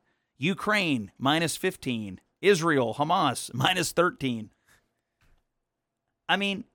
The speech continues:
everywhere from minus thirteen to minus forty-four. That's the opinion of how Joe Biden is doing on all these. I mean, th-, that's pretty much the top issues in the country.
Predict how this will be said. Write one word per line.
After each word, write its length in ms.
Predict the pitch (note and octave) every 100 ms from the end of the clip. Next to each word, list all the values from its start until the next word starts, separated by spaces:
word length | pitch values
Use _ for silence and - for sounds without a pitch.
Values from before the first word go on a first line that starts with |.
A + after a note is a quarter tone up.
| _ -
everywhere 360 | F#3 B3 A3+ G#3+
from 180 | E3+
minus 340 | D3 F#3 G3 -
thirteen 420 | F#3 E3+ F#3 F3
to 60 | D3
minus 320 | D3 D3+ C3+
forty-four. 640 | - D#3 C3 - C#3 G#2 A#2
That's 280 | C#3 F#3 -
the 160 | F#3
opinion 540 | D3 - D3+ C3+ A2 G2+
of 120 | A#2
how 140 | B2
Joe 220 | A#2+ C3 B2+
Biden 360 | B2 B2 A#2+
is 140 | A2+ -
doing 440 | B2+ A#2 G2 G2+ _ _ _ _ -
on 140 | A#2+
all 180 | C3 C#3
these. 220 | C3+ A2+
I 60 | C3+
mean, 180 | C#3 D3+
th-, 140 | D#3
that's 160 | E3 -
pretty 280 | - F#3 E3
much 180 | C#3+
the 80 | -
top 280 | C3+ C3 B2
issues 300 | B2+ - A2+
in 80 | A2
the 60 |
country. 480 | A2 F#2+ F#2 D#2+ B2+